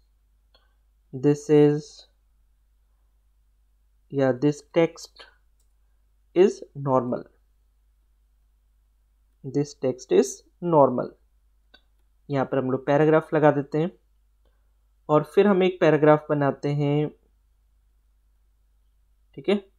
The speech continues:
और इसमें लगा देते हैं बिग, बिग टैग, सॉरी, यहाँ पे हमें ये पैराग्राफ स्टार्ट करने हैं और यहाँ पर मैंने लगा दिया बिग टैग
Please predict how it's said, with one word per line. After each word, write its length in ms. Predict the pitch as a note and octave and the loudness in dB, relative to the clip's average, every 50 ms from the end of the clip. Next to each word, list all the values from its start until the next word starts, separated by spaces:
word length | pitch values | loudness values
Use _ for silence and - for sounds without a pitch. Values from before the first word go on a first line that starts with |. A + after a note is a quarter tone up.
| _ _ _ - | _ _ _ 2
और 220 | D3+ D#3+ D#3 - - | 4 4 4 2 -2
इसमें 280 | F3 - - F#3 F#3 | -6 -8 -4 0 4
लगा 240 | F3+ D#3+ C#3 C3+ C3 | 4 4 6 4 4
देते 280 | A#2+ B2+ A#2+ - - F3 | 2 0 -4 -6 -4 -2
हैं 160 | E3+ C#3+ A#2+ | -2 0 2
बिग, 200 | B2+ B2+ - - - - _ _ _ _ _ _ _ _ _ _ _ _ _ _ _ _ _ _ _ _ _ _ _ _ _ _ _ _ _ _ _ _ - | 2 2 0 0 -8 -20 _ _ _ _ _ _ _ _ _ _ _ _ _ _ _ _ _ _ _ _ _ _ _ _ _ _ _ _ _ _ _ _ -12
बिग 280 | C3+ B2+ D3+ - - - - | -2 0 0 0 0 -2 -6
टैग, 220 | B2 - - - _ _ _ _ _ _ _ _ _ _ _ _ _ _ _ _ _ _ _ _ _ _ _ _ _ _ _ _ | -6 -6 -8 -12 _ _ _ _ _ _ _ _ _ _ _ _ _ _ _ _ _ _ _ _ _ _ _ _ _ _ _ _
सॉरी, 160 | C#3 B2 - - - _ _ _ _ _ _ _ _ - | -10 -10 -10 -12 -16 _ _ _ _ _ _ _ _ -10
यहाँ 180 | C#3 C3 B2 | -10 -8 -10
पे 180 | - - B2+ C3 | -10 -10 -10 -10
हमें 260 | C3 C3 D#3 - F4 - - | -8 -8 -8 -8 -10 -12 -14
ये 160 | C#3 B2+ C#3 - - | -10 -8 -8 -6 -6
पैराग्राफ 520 | B2 B2 B2 B2+ B2+ B2 C3+ - - - _ _ _ _ _ _ _ _ _ _ _ _ - | -6 -6 -6 -6 -4 -4 -4 -4 -6 -10 _ _ _ _ _ _ _ _ _ _ _ _ -20
स्टार्ट 380 | - - D3+ C#3 D3 C#3+ - | -10 -4 -2 -2 -2 -2 -4
करने 260 | - C#3 C#3 C#3 C#3 | -8 -8 -8 -8 -8
हैं 140 | C#3 E3+ G#3 - _ _ _ _ _ _ _ _ _ _ _ _ _ _ _ _ | -8 -10 -10 -14 _ _ _ _ _ _ _ _ _ _ _ _ _ _ _ _
और 140 | - D3+ D3+ | 4 4 6
यहाँ 200 | D3 D#3 D3+ D#3 | 6 6 4 2
पर 140 | D#3 - D#3 | 2 0 0
मैंने 220 | D#3+ D#3 D3 D3+ D3+ | 0 0 2 2 2
लगा 240 | C#3+ C3+ B2 B2 A#2+ | 2 2 2 2 0
दिया 220 | - A#2+ C3 B2 A#2+ A#2+ B2 | 0 0 -2 -2 -2 0 0
बिग 100 | D#3 D#3 - - - | 0 0 0 -2 0
टैग 340 | E3+ D#3 D#3 D#3+ D#3+ - | 4 4 4 4 2 -2